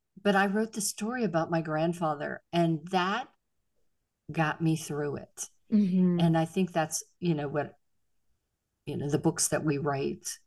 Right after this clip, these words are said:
Speaker 1: the, the speeches that we do sometimes are needed for healing.
Speaker 2: Yeah, so cathartic, so therapeutic, and
Speaker 1: Mm-hmm.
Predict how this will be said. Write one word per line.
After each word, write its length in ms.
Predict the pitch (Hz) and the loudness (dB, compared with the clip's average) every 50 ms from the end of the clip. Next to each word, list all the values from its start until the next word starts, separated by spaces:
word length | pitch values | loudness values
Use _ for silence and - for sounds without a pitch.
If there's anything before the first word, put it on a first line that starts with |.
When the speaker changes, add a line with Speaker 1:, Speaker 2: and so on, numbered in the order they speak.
| _ _ - | _ _ -4
Speaker 1:
the, 400 | 147 151 139 135 135 139 143 - - _ | -2 -2 0 0 -2 -4 -4 -6 -10 _
the 400 | - 147 143 139 131 131 127 - - _ _ _ _ _ _ _ _ | -12 -10 -8 -6 -6 -6 -8 -10 -12 _ _ _ _ _ _ _ _
speeches 520 | - - - - 170 165 - 165 151 131 | -4 -2 0 2 2 2 2 0 -2 -2
that 140 | - 139 - | -2 -4 -4
we 140 | - 143 139 | -6 -8 -6
do 360 | 135 - 165 180 180 151 139 | -2 0 2 2 2 2 0
sometimes 600 | 135 - - 165 160 160 165 151 143 139 131 - - - 160 | -2 -2 0 0 -2 -2 -2 -4 -4 -6 -6 -8 -8 -6 -4
are 140 | 151 151 | -4 -2
needed 760 | 147 147 143 147 151 156 160 160 165 151 139 139 - 170 - - _ _ _ _ _ _ _ _ | -2 -4 -4 -2 0 0 0 0 0 -2 -4 -6 -8 -10 -14 -18 _ _ _ _ _ _ _ _
for 200 | - - - 151 | -10 -4 -4 -4
healing. 640 | 131 - 165 151 156 175 208 226 - - - 117 - _ _ _ _ _ _ _ _ | -2 -2 -2 -2 -2 -2 -2 -4 -8 -8 -12 -14 -14 _ _ _ _ _ _ _ _
Speaker 2:
Yeah, 460 | - 202 180 175 170 170 170 165 170 | -4 -2 0 0 0 -2 -2 -4 -4
so 260 | 160 - - - - 185 | -6 0 4 4 6 6
cathartic, 680 | - 294 - - - 180 180 180 175 175 175 175 170 - | 4 0 -2 0 2 4 4 4 4 2 2 0 -2 -4
so 220 | - 185 180 180 | -2 0 0 0
therapeutic, 1000 | 185 226 226 233 240 233 - - 190 175 180 175 180 170 170 170 175 170 170 - | 0 0 0 0 0 0 -2 -2 0 0 2 2 2 2 2 2 0 0 0 0
and 300 | 165 160 160 160 156 160 | 0 0 0 0 -2 -4
Speaker 1:
Mm-hmm. 160 | - - | -6 -12